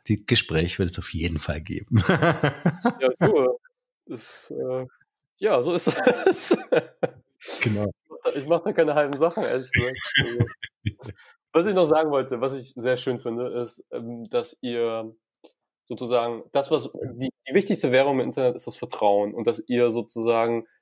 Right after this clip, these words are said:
Speaker 2: eine Vertrauensmarke schafft mit Genius Alliance, um Leuten zu zeigen, "Hey, passt auf, passt auf diese Sachen auf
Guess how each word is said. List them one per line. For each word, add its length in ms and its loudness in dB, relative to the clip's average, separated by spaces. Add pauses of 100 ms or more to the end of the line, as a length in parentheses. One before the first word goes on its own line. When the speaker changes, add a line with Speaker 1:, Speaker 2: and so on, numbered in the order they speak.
(120)
Speaker 2:
eine 80 -2
Vertrauensmarke 840 0
schafft 500 -8
mit 180 -12
Genius 300 -4
Alliance, 540 -4 (540)
um 600 2 (420)
Leuten 680 2
zu 120 -6
zeigen, 440 2
"Hey, 420 0 (520)
passt 260 -2
auf, 440 2
passt 200 -2
auf 100 -2
diese 240 4
Sachen 280 2
auf 420 -4